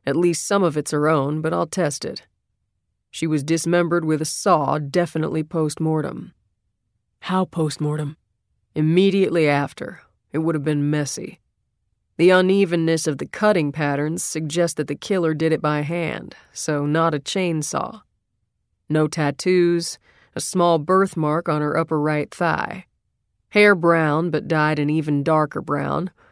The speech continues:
Nice manicure. She was probably around five five, one twenty.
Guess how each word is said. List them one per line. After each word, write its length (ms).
Nice 300
manicure. 720
She 140
was 160
probably 560
around 560
five 400
five, 640
one 240
twenty. 480